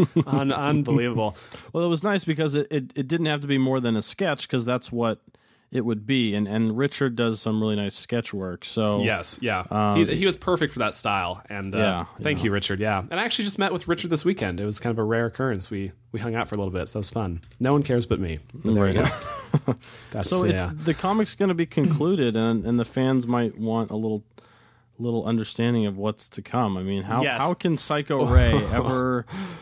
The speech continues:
Speaker 1: you know, how, how can we end like this, right?
Speaker 2: How can we end the comic from here? Right. And, uh,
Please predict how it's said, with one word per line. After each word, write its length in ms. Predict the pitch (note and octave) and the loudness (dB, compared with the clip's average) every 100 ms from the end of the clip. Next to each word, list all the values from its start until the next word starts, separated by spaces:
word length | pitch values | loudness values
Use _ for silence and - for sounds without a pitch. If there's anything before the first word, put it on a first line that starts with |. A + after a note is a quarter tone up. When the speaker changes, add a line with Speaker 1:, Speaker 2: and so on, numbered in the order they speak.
| - - - | -18 -20 -10
Speaker 1:
you 200 | B2 A#2+ | -2 0
know, 240 | A2 A2 | 0 -2
how, 160 | G#2 C#3 | -4 -6
how 180 | C3+ D3 | -6 -6
can 120 | F#3 | -2
we 140 | F#3 E3 | -2 0
end 180 | A#3 | 0
like 220 | D#3+ G2 - | 0 -2 -6
this, 320 | - - - | -12 -10 -4
right? 120 | A2+ | 0
Speaker 2:
How 120 | D3 | 2
can 100 | F#4 | 2
we 140 | E4 G3+ | 2 2
end 160 | F#3+ | 2
the 40 | F3 | 0
comic 300 | F3+ G3 E3 | 0 -2 -2
from 160 | C3+ | -4
here? 320 | B2 G#3 G3 G#2+ | -2 0 0 -2
Right. 360 | C3+ F#3+ D3 | -2 -2 -2
And, 340 | C3+ D3+ D3+ D3 | 0 0 2 0
uh, 300 | D3+ D3 | 0 0